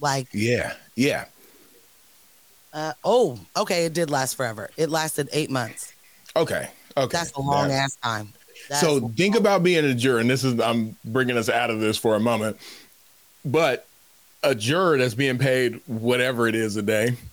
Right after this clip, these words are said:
Speaker 1: A dollar.
Speaker 2: that you're not getting actually
Speaker 1: You're
Speaker 2: paid for, and to
Speaker 1: barely
Speaker 2: be
Speaker 1: getting parking. <laughs>
Speaker 2: there for that, how pissed off I would be. I have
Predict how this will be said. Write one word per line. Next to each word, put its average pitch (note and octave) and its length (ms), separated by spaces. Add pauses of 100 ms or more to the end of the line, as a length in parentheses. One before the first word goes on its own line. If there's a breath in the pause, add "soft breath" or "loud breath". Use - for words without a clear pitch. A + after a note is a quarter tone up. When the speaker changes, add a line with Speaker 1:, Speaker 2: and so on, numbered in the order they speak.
(420)
Speaker 1:
A C3+ 100
dollar. A#2+ 460 (480)
Speaker 2:
that A#2+ 260
you're A#2 120
not B2+ 260
getting C#3+ 380 (840 loud breath)
actually C#3 400
Speaker 1:
You're B2 100
Speaker 2:
paid A2 240
for, A2+ 400
and B2+ 200
to G3 60
Speaker 1:
barely G3 220
Speaker 2:
be C#3 140
Speaker 1:
getting F3+ 180
parking. E3+ 440 (640 loud breath)
<laughs> - 0
Speaker 2:
there D#3 760 (560)
for D#3 460
that, B2+ 460
how C3+ 240
pissed D#3 560 (100)
off D#3+ 520 (1300 loud breath)
I B2+ 160
would C#3 300
be. E3 480 (960)
I D3+ 140
have F3+ 240